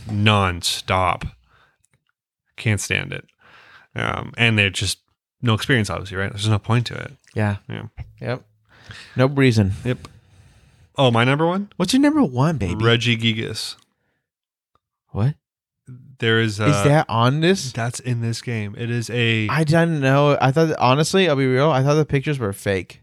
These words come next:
Speaker 1: No, Reggie Gigas is real.
Speaker 2: <laughs>
Speaker 1: It's a, it's another dumb version of the Reggie
Speaker 2: That
Speaker 1: Rock
Speaker 2: might be on
Speaker 1: crap.
Speaker 2: my list then,
Speaker 1: And you
Speaker 2: too,
Speaker 1: know what
Speaker 2: 'cause fuck that.
Speaker 1: sucks? Is we have two more Reggies coming up still.
Speaker 2: What?
Speaker 1: Reggie Drago and Reggie Elect-, Le-, Electi or something like that.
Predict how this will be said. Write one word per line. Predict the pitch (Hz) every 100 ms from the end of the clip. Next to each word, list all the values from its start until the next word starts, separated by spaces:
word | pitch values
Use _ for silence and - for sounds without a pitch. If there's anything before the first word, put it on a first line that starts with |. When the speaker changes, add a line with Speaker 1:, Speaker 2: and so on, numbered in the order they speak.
| -
Speaker 1:
No, | 127 120 -
Reggie | 117 139 160
Gigas | 185 165
is | 139 107
real. | 127 151 -
Speaker 2:
<laughs> | 1017 932 - - - - - 139
Speaker 1:
It's | 135
a, | 139 131 139
it's | -
another | 139 135 170 175
dumb | 110 131 139 143
version | 110 127 147 117 101 107
of | 107
the | 110
Reggie | 113 123 123
Speaker 2:
That | 117 143
Speaker 1:
Rock | 135 147
Speaker 2:
might | 147
be | 139
on |
Speaker 1:
crap. | 131
Speaker 2:
my | 135
list | 139 143 147
then, | 143
Speaker 1:
And | 135
you |
Speaker 2:
too, | 147
Speaker 1:
know | 170
what | 190
Speaker 2:
'cause | -
fuck | 170
that. | 123 120 -
Speaker 1:
sucks? | - _ -
Is | 117
we | 151
have | 151
two | - 170
more | 156 147
Reggies | 135 135 120
coming | - 104
up | 95
still. | - 104 85 101 _ -
Speaker 2:
What? | 123 170 - - _ _ -
Speaker 1:
Reggie | 120 117 117
Drago | 120 139 170 190 208 _ -
and | 117
Reggie | 120 120 120
Elect-, | 110 110 _ -
Le-, | 110 -
Electi | 110 110 - 104
or | 95
something | 101 -
like | 104
that. | 90 87